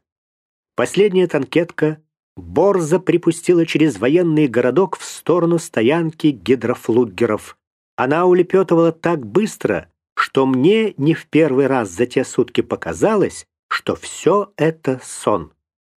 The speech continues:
Танкетка проскакала через плац для построений, миновала рощицу в окрестностях госпиталя, по-олимпийски сиганула через забор и выскочила на пляж.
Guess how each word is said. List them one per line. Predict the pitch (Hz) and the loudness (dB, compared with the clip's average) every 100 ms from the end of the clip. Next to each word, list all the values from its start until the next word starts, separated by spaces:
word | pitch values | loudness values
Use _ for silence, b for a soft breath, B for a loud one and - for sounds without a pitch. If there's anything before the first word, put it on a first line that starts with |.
| _ _ _ _ _ _ _ | _ _ _ _ _ _ _
Танкетка | 120 131 - 160 160 - 156 | -4 -2 0 0 0 -2 -2
проскакала | - 143 - 139 151 147 | -2 -6 -2 -2 0 0
через | 147 135 143 - | 2 0 0 -2
плац | 117 147 - | -2 -2 -4
для | 98 107 | -4 -4
построений, | 139 143 - 131 135 101 80 82 _ _ _ _ - | -2 -4 -2 2 2 0 -4 -16 _ _ _ _ -4
миновала | 113 127 151 151 147 | 0 2 2 2 2
рощицу | 147 156 - - - 143 | 2 0 -2 -4 0 0
в | 135 | 0
окрестностях | 135 143 156 143 - - 135 104 | 0 0 0 -4 -2 -2 -2 0
госпиталя, | 101 220 - 160 165 165 165 _ _ _ _ _ | -2 -2 -4 -2 2 2 0 _ _ _ _ _
по-олимпийски | - 123 143 156 170 - 185 196 160 - - 170 | -2 0 2 2 2 2 0 0 -4 -4 0 0
сиганула | - - 135 165 180 151 | 0 0 2 2 2 2
через | - 127 104 | 2 2 0
забор | 85 104 104 196 165 - _ _ | -2 0 2 2 -2 -14 _ _
и | 175 | 0
выскочила | 175 87 80 165 - 143 - 131 | 0 0 0 -2 -2 -4 0 2
на | 123 | 2
пляж. | 117 117 110 - | 0 -2 -2 -8